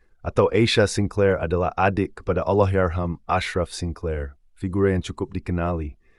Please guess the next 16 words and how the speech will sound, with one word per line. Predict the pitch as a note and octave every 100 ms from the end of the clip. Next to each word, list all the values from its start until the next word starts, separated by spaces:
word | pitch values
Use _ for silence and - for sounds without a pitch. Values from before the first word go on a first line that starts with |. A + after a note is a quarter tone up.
| - _ _
sekaligus | - G#2 G#2 A#2 -
membuatkan | G#2 G2 G2 - G2 F2+
Engku | G2+ A#2 A2 G2+
Imran | F#2+ F#2 E2+
dan | E2+
Era | E2 G2 F#2+ F2
berasa | F2+ F2 - F#2+
lebih | F2 F2+
selesa | - F2 E2+ - F#2+ E2+
melepaskan | E2+ E2 F#2 E2+ - F2+
Alicia | E2 F2+ E2+ F2+ D2+
berada | E2 D#2 D#2
jauh | C#2+ F2 F2 D2
di | D#2
luar | D#2 D#2 D#2
negara. | C#2+ D2+ C#2+ C#2+